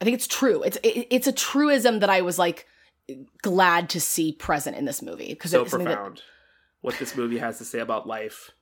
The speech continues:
Speaker 1: <laughs> I'm telling you, I, I get, I mean, like, I think that's, I think it's funny. I think it's true.
Speaker 2: I really dislike this movie. I mean, the, the
Speaker 1: Mm-hmm.
Speaker 2: point of the movie is that they all need to learn more about each other and understand each other so that then it'll make sense why they're here and why they're in this position.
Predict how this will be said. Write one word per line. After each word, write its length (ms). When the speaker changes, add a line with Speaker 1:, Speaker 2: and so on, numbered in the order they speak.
Speaker 1:
<laughs> 720
I'm 180
telling 400
you, 140
I, 420
I 80
get, 260
I 60
mean, 160
like, 260
I 120
think 200
that's, 160
I 80
think 140
it's 120
funny. 360
I 60
think 120
it's 140
true. 300
Speaker 2:
I 60
really 200
dislike 280
this 140
movie. 360
I 60
mean, 160
the, 60
the 60
Speaker 1:
Mm-hmm. 260
Speaker 2:
point 120
of 40
the 60
movie 200
is 80
that 60
they 80
all 100
need 80
to 60
learn 180
more 160
about 220
each 140
other 400
and 140
understand 560
each 160
other 460
so 300
that 300
then 160
it'll 160
make 220
sense 300
why 180
they're 140
here 460
and 160
why 120
they're 160
in 80
this 120
position. 560